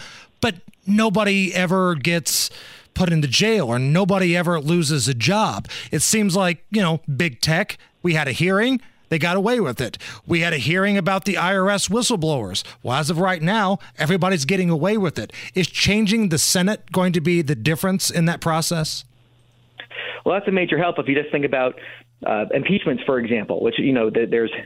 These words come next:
Speaker 2: uh, uh, a lot of discussions going around about Merrick Garland, for example.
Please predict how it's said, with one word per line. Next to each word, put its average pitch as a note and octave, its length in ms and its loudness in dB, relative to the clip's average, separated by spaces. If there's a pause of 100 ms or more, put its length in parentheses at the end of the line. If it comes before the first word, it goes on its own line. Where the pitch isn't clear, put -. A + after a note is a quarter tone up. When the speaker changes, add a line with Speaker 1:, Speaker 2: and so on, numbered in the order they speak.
(240)
Speaker 2:
uh, - 60 0 (600)
uh, G#2+ 320 0
a A2+ 60 2
lot B2 160 0
of A#2 140 -2 (320)
discussions F3 480 0
going C#3+ 240 0
around A#2+ 260 0
about A2 180 0
Merrick A2+ 220 0
Garland, A#2+ 320 0
for A#2 100 0
example. A2+ 380 -2